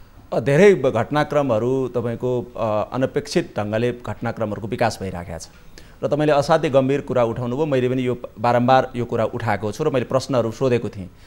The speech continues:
कि नेपालमा, अ, श्री पाँच ज्ञानेन्द्र छन् र, अ, नेपाल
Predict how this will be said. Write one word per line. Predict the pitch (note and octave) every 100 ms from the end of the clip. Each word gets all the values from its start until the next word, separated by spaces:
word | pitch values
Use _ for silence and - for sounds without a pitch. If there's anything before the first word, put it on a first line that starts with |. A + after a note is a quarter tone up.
| - -
कि | D3
नेपालमा, | C#3+ C3+ C#3+ C#3+ C#3+
अ, | B2 G#2 - A2+ G#2+
श्री | B2
पाँच | C3 C3
ज्ञानेन्द्र | A2 A#2 A2+ A2
छन् | G#2+ D3 G3 - - - - - - -
र, | D#3
अ, | C#3 B2+ - - B2 B2+
नेपाल | C#3 C#3+ C#3